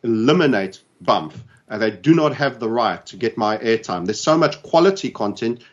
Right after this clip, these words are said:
YouTube channels I spend a lot of time on. People were doing interviews. We've had guys like Rick Rule on our channel. Uh, I wanna listen to intelligent, high quality people. And I, I am ruthless with stamping out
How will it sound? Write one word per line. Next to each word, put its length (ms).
YouTube 340
channels 520
I 20
spend 300
a 40
lot 160
of 100
time 280
on. 120
People 340
were 80
doing 240
interviews. 520
We've 220
had 180
guys 240
like 160
Rick 220
Rule 320
on 100
our 160
channel. 460
Uh, 240
I 140
wanna 240
listen 340
to 140
intelligent, 520
high 140
quality 460
people. 340
And 100
I, 220
I 160
am 180
ruthless 460
with 80
stamping 460
out 240